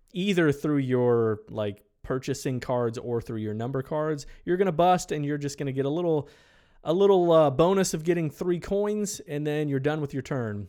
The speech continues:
But what you're trying to do is collect sets of numbers in the different colors. So there's four different colors. The more, the largest set, uh,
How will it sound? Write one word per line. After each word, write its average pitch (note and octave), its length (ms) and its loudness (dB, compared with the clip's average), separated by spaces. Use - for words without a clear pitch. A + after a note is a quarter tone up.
But G3 460 2
what D#3+ 200 -4
you're D3+ 80 -4
trying G#3+ 160 -2
to E3 60 -2
do A3 160 -2
is E3+ 100 2
collect - 360 -4
sets - 520 -6
of C3 480 -2
numbers D3+ 680 0
in C#3 220 -4
the C#3 80 -2
different C#3 420 -4
colors. B2 480 -2
So C#3 80 -6
there's A#2+ 160 -6
four D#3+ 220 -2
different - 240 -10
colors. G3+ 440 0
The C3+ 280 0
more, D3 280 -2
the C#3 220 0
largest D#3 600 0
set, - 640 -2
uh, C3+ 240 -4